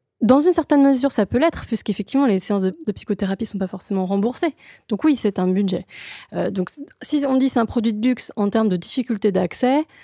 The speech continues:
euh, on peut discuter effectivement de, de, de cette dimension, euh, de est-ce que tout le monde peut vraiment se payer une psychothérapie, euh,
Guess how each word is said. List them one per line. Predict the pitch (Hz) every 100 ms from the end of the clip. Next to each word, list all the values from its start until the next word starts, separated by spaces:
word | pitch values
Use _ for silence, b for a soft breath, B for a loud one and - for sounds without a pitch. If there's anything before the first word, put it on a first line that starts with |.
| B B 214
euh, | 185 180 185
on | 233 190
peut | 220
discuter | 202 - 202 247
effectivement | 240 202 - 214 226
de, | 220 180 185
de, | 180
de | 185 190
cette | 180 180
dimension, | 175 208 190 - 220 220
euh, | 196
de | 180 190 185
est-ce | 190 -
que | 185
tout | -
le | 202
monde | 208 226
peut | 190
vraiment | 185 190 202
se | -
payer | 202 208
une | 196
psychothérapie, | 185 - 196 - 180 180 - - 214 214
euh, | 190